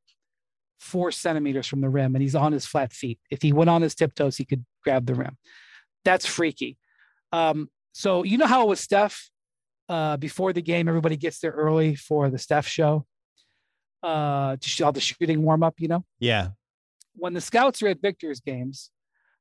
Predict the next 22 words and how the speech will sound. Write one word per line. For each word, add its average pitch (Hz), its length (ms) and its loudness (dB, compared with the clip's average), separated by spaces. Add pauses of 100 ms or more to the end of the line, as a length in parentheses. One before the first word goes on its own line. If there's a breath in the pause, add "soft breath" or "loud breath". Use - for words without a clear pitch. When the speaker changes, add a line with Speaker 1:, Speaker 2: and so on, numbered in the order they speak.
(100)
Speaker 1:
uh, 156 60 -4
and 147 140 0
I 156 100 2
got 170 180 2
to 170 80 -2
go 160 140 4
over 156 120 4
there 151 200 6
and 139 120 6
got 139 160 2
to 143 60 -4
several 143 280 2
games 139 280 2
this 127 200 -4
year, 123 220 -2 (520)
they 165 100 4
all 185 160 6
flock 180 440 2
to - 80 -14
see 165 360 -4
his 139 500 -6 (520)
pregame, 156 560 0